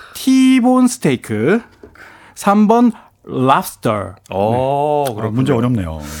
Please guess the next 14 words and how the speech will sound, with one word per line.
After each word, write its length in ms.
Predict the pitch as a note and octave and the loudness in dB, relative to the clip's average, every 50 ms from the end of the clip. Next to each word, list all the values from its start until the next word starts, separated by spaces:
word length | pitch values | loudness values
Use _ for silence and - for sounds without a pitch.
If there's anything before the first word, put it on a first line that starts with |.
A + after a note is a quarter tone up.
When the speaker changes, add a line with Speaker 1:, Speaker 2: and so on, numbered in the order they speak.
| D2 - - - | -16 -16 -8 -4
Speaker 2:
아니, 360 | A#2 F3 G#3 E3+ A2 E2+ E2 - - | -2 0 0 0 -2 -4 -6 -8 -4
어렵지만 960 | - C3+ E3+ A3+ B3+ B3 B3 - - - F3 D#3 F3 F#3 F3 C#3 A2 F#2+ F#2+ G2+ | -2 0 2 2 2 0 -2 -4 -4 -4 0 2 2 2 2 0 0 -2 -2 -2
Speaker 3:
네. 80 | C3+ | 0
Speaker 2:
이게 100 | F3+ F#3 | 0 0
뭔가 220 | D3+ C#3+ C#3+ E3 D3 | 0 0 0 -2 -4
구내식당의 680 | - D#3+ F3+ G#3+ G#3+ - - - G3+ G3 F#3+ F#3 F3 | -2 -2 -2 -2 -2 -4 -4 -4 -4 -2 -2 -2 -4
단가를 560 | - - B2 D3+ F3 - - A#3+ A3+ A3 G3+ | -4 -6 -8 -8 -8 -6 -4 -2 -2 -2 -2
좀 140 | F3 F3+ D3+ A2 | -4 -4 -6 -6
예측을 340 | G#2 G#2 - - A#2 A2+ | -8 -8 -10 -10 -10 -8
해보자면, 320 | B2 C#3 D3+ B2 - F2+ F2+ D#3+ - - E2+ | -4 -2 -2 -2 -2 -2 -4 -4 -4 -4 -8
Speaker 1:
네. 40 | A#2 | -12
Speaker 2:
그죠? 320 | B2 D#3 D#3 D3+ D#3 F#3+ - _ - - | -10 -4 -2 -2 -2 -2 -4 _ -20 -20
Speaker 1:
<laughs> 140 | _ _ | _ _
네. 160 | - C3 A#2 | -4 -4 -4